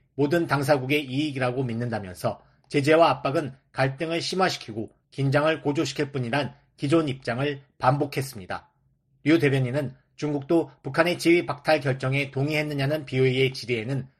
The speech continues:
즉답을 피한 채 구체적인 상황에 대해 알지 못하지만 원칙적으로 한반도 문제에 대한 중국의 기본 입장은 일관돼 왔다고 답했습니다. 그러면서 중국은 한반도의 평화와 안정을 수호하는 데 전념하고 있으며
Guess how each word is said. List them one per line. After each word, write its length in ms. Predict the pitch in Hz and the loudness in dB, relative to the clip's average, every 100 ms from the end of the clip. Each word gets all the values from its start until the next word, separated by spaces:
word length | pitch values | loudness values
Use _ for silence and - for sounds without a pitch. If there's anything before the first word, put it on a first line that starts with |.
| _ | _
즉답을 480 | - 135 156 151 139 | -10 4 6 6 0
피한 280 | 139 113 - | -4 -6 -6
채 260 | 127 113 _ _ _ | -8 -8 _ _ _
구체적인 540 | 143 147 156 160 175 | -4 2 4 4 0
상황에 340 | 156 156 160 147 | 0 2 2 0
대해 180 | 135 135 | 0 0
알지 300 | 107 127 135 | -2 -2 -4
못하지만 540 | 131 110 - 127 113 _ _ - | -4 -8 -6 -6 -6 _ _ -4
원칙적으로 720 | 139 139 - 135 127 147 - _ | -2 -2 -4 0 2 0 -2 _
한반도 460 | - 170 170 165 170 | 2 6 6 4 0
문제에 260 | 156 147 | -2 -2
대한 280 | 143 156 139 | 2 2 0
중국의 380 | - 143 127 147 | -6 -6 -2 -4
기본 260 | 135 123 120 | -2 -6 -6
입장은 460 | - 110 139 131 - _ | -8 -8 -6 -8 -12 _
일관돼 420 | 131 135 156 143 147 | -4 6 6 6 2
왔다고 600 | 113 - 101 127 135 - _ | 0 -4 -8 -8 -10 -14 _
답했습니다. 720 | 131 - 160 135 104 92 85 _ _ _ _ - | -10 -4 -4 -4 -12 -12 -14 _ _ _ _ 2
그러면서 640 | 147 147 131 151 139 - _ | 4 4 6 6 6 2 _
중국은 420 | 147 143 165 156 - _ | -6 -2 -2 -4 -10 _
한반도의 520 | 165 175 170 180 175 | 2 2 2 0 -2
평화와 360 | 170 185 180 | -4 -2 0
안정을 360 | 165 131 143 147 | 0 -2 -4 -4
수호하는 400 | - 151 131 123 | -2 -2 0 -2
데 160 | 131 131 | -4 -4
전념하고 520 | 120 131 135 127 117 | -2 2 2 2 0
있으며 440 | - - 120 117 | -8 -8 -6 -8